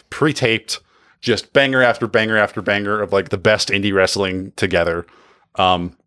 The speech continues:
and then eventually they got called up to the main roster, where they were put through the McMahon filter and ruined. Um,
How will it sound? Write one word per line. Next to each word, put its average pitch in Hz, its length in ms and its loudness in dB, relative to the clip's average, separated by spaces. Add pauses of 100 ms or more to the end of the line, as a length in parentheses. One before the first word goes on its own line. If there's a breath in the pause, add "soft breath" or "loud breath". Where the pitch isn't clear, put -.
(640)
and 113 80 4
then 113 80 6
eventually 101 360 4
they 90 100 4
got - 240 0
called 90 220 0
up - 80 -2
to - 60 -6
the 92 60 -6
main 85 180 -6
roster, 80 440 -6 (280 loud breath)
where 92 120 4
they 87 140 4
were 87 180 -2 (320)
put - 200 0
through 113 340 -2
the 107 80 -4
McMahon 92 360 -4
filter 87 360 -4
and 82 160 -8
ruined. 78 280 -12 (600 loud breath)
Um, 113 340 2